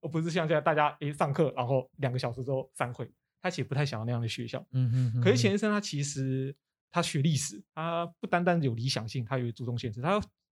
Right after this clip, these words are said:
Speaker 1: 注意到说，这个你一直拿人家补助，一直拿国外补助不是办法，哪天让它断掉怎么办呢？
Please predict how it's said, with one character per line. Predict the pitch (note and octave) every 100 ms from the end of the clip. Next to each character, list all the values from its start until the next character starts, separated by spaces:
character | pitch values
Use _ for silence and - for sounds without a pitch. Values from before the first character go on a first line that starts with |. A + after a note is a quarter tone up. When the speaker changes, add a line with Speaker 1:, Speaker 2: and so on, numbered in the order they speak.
| -
Speaker 1:
注 | A#3 G3
意 |
到 | F3+ F3+
说， | E3+ F3 F#3 - _ _
这 | G#3+
个 | E3 C#3
你 | - C#3+
一 |
直 | F3+
拿 | D3 A#2+
人 |
家 | C3+ C#3
补 | B2 G#2+
助， | C3 B2+ _ -
一 | D#3+
直 | C#3
拿 | B2 A2
国 | A#2+
外 | C3+
补 | A#2+ A#2
助 | B2
不 | G#2+
是 | G#2+
办 | B2+ G#2
法， | A2
哪 | A2 A#2
天 | C3
让 | A#2
它 |
断 | A2+ A2+
掉 | A2+
怎 | G#2
么 | G2+
办 | C3
呢？ | A#2+